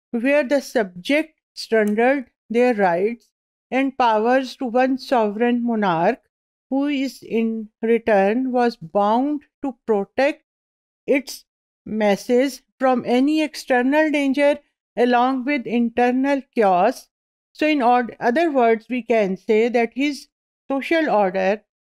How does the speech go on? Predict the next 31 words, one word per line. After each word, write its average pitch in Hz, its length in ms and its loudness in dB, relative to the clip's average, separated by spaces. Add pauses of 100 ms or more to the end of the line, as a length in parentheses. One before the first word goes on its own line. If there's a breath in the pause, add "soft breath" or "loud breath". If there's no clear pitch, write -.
social 254 320 -2
contract 240 680 -2 (480)
was 247 320 0
of 240 300 0
each, 240 540 -4 (280)
all 214 340 2
and 220 260 -2
all 202 400 0 (300)
with 185 180 -4
each। - 360 -12 (1080)
हॉब्स 262 320 0
की 311 120 0
फिलॉसफी 262 640 0
जो 285 140 -2
है, 277 340 2 (260)
वो 233 80 -4
ये 233 220 0
है 262 240 0
कि 277 160 -6
मुआहदा 226 760 -2
जो 285 200 0
है, 185 240 -4 (560)
मुआहदा 226 360 2
इमरानी 226 640 0
जिसे 247 260 -2
कहा 196 280 -4
जाता 180 400 -6
है, 226 200 -4
वो 247 140 -8
क्या 240 280 0
है 262 220 -2